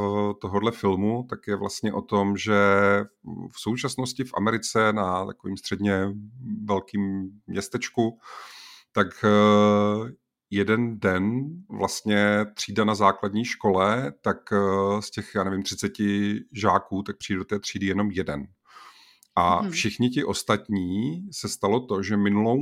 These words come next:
Speaker 1: noc, přesně nějak ve dvě hodiny osmnáct minut ráno, tak prostě vstali z postele, vyšli ven a už je nikdy nikdo neviděl.
Speaker 2: Hm.
Speaker 1: No a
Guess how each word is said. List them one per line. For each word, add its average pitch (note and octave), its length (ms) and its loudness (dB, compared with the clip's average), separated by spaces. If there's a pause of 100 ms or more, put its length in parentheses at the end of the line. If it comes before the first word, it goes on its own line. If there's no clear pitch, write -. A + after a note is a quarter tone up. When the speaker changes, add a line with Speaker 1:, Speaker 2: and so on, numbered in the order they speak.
Speaker 1:
noc, - 400 -2
přesně - 420 -6
nějak F#2+ 320 2
ve G2 180 2
dvě F#2 220 0
hodiny G2 420 0
osmnáct G2 540 -2
minut G#2 260 0
ráno, G#2 540 2 (360)
tak - 140 -6
prostě F#2 260 -8
vstali A2 320 2
z B2+ 60 -4
postele, C#3+ 720 0 (140)
vyšli G#2 380 -2
ven G2 440 0
a - 80 0
už - 200 -2
je A2 60 2
nikdy G#2 260 0
nikdo G#2 200 2
neviděl. F2 420 -4 (1200)
Speaker 2:
Hm. B3+ 100 -2
Speaker 1:
No F2+ 140 0
a F#2 380 2